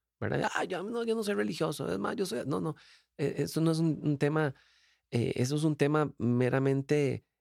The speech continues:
semántico, porque el, la palabra mandamiento, eh, como tal, nos da una instrucción de cuidado. Pero lo interesante es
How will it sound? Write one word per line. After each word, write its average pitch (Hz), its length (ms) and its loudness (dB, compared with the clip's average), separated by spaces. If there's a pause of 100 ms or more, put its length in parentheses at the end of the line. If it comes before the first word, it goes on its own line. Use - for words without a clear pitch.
semántico, 135 880 0 (440)
porque 127 580 0 (160)
el, 120 320 2
la 120 120 2
palabra 131 360 2
mandamiento, 175 1120 2 (360)
eh, 113 640 0 (280)
como 120 300 2
tal, 147 440 0
nos 117 320 0
da 123 140 2
una 147 240 2
instrucción 160 800 0 (500)
de 120 220 0
cuidado. 95 520 -2 (920)
Pero 131 180 2
lo 143 120 4
interesante 160 840 2
es 190 200 -4